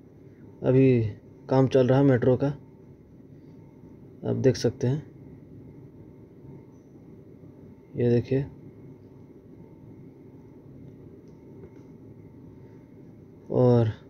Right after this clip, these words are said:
पहुंचने वाले हैं। ये पूरे माहिम धारावी में आता है।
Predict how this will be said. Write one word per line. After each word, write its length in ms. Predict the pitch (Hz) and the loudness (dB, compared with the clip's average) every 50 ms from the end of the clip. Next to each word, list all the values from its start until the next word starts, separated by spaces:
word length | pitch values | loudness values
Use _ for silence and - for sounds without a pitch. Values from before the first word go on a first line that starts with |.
| - - - - - | -20 -20 -16 -6 -2
पहुंचने 340 | 127 117 120 - 135 139 139 | 0 0 2 2 4 6 6
वाले 220 | 135 135 131 135 | 6 6 6 4
हैं। 200 | 131 139 165 160 - - - - - - - - - - - - - - - - - - - - - - - - - - - - - - - - - - - - - - - - - | 4 2 0 -4 -8 -16 -20 -20 -20 -20 -20 -20 -20 -20 -20 -20 -20 -20 -20 -20 -20 -20 -20 -20 -20 -20 -20 -20 -20 -20 -20 -20 -20 -20 -20 -20 -20 -20 -20 -20 -20 -20 -20 -10 -2
ये 180 | 143 139 139 131 | 2 4 4 4
पूरे 560 | 123 - 143 143 143 139 135 131 127 123 113 - - - - | 4 4 4 6 6 6 6 4 2 0 -2 -6 -10 -8 -4
माहिम 300 | 131 131 131 139 139 139 | -2 0 2 4 4 4
धारावी 380 | 127 127 123 131 127 127 131 131 | 2 2 2 2 2 4 4 2
में 300 | 127 127 123 120 117 113 104 - - - - - - - | 2 2 2 0 0 -2 -4 -8 -14 -20 -20 -20 -12 -10
आता 220 | 113 120 - 123 120 | -8 -6 -4 -4 -2
है। 160 | 120 131 - | -2 -4 -6